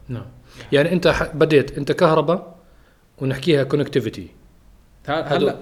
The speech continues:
Speaker 2: هدول، نعم، هدول الشغلات. يعني، أنا إذا بدي أشوف المستق-، يعني، كيف شايف المستقبل تاع السيارات، بحكي خمس نقاط، يعني، ألخصهم بعدين بنح-، بنشرح عنهم شوي.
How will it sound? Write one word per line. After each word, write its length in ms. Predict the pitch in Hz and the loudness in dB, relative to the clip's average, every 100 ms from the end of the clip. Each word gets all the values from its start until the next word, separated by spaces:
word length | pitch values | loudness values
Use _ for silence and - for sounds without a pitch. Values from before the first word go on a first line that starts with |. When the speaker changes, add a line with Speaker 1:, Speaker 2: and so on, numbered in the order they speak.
| - - | -14 -10
Speaker 2:
هدول، 460 | 135 143 185 180 170 | -6 -2 0 0 -2
نعم، 200 | 131 120 | -4 -6
هدول 380 | 127 165 156 | -6 -4 -4
الشغلات. 560 | 143 - 147 160 156 - | -6 -10 -6 -6 -8 -8
يعني، 300 | 131 123 143 | -6 -4 -6
أنا 160 | 160 143 | -6 -6
إذا 120 | 143 | -6
بدي 220 | 135 127 | -8 -10
أشوف 260 | 135 180 165 | -6 -6 -6
المستق-، 440 | 147 143 175 - | -8 -8 -12 -12
يعني، 200 | - 127 | -12 -12
كيف 200 | 143 160 | -10 -10
شايف 280 | - 160 156 | -6 -6 -4
المستقبل 540 | 127 127 151 120 110 | -6 -6 -10 -10 -12
تاع 200 | 113 160 | -6 -6
السيارات، 600 | 147 - 135 131 156 - - - _ _ - | -6 -6 -6 -4 -8 -10 -20 -20 _ _ -10
بحكي 320 | 165 180 185 | -8 -6 -6
خمس 300 | 175 180 170 | -4 -6 -6
نقاط، 280 | 143 120 104 - - - - - | -8 -8 -10 -10 -12 -20 -20 -14
يعني، 420 | 131 123 120 107 143 | -8 -6 -6 -6 -6
ألخصهم 460 | 147 185 175 170 | -4 -6 -4 -4
بعدين 320 | 139 143 151 | -4 -2 -2
بنح-، 140 | 143 143 | -4 -6
بنشرح 420 | 147 143 - 123 | -6 -6 -8 -6
عنهم 220 | 127 117 | -6 -6
شوي. 300 | 113 127 180 | -8 -10 -10